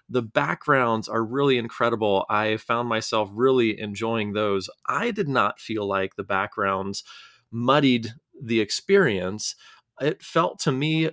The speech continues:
like a really great old Mac O S,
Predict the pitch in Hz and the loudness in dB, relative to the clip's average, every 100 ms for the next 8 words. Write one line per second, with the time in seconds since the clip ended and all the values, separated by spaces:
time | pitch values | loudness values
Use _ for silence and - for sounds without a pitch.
0 | - 123 117 120 - 107 107 123 123 127 | -2 0 2 0 -4 -2 2 2 4 4
1 | 123 117 160 _ 120 107 117 117 117 120 | 2 0 -6 _ -10 -2 2 2 0 -2
2 | _ _ 120 113 113 110 107 107 - - | _ _ 0 2 2 -2 -6 -14 -16 -10
3 | 98 101 107 117 - - 110 104 104 110 | -4 -2 -2 -4 -6 -4 0 2 2 0
4 | - - | 2 0